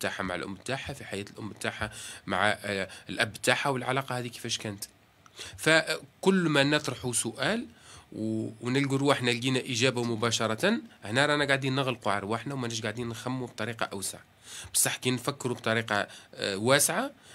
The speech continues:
نحاولوا نبحثوا أننا نمسوا جميع الأسباب، نحاولوا نديروا الدائرة تاع أنه، آه، شكون هو اللي، اللي كان سبب للآخر،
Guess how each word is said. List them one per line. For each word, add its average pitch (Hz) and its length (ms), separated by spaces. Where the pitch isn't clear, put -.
نحاولوا 120 580
نبحثوا 120 560
أننا 110 220
نمسوا 113 360
جميع 127 300
الأسباب، - 460
نحاولوا 120 340
نديروا 123 240
الدائرة 120 480
تاع 110 280
أنه، 113 260
آه، 98 240
شكون 127 280
هو 123 400
اللي، 110 680
اللي 113 380
كان 120 160
سبب 113 400
للآخر، 110 480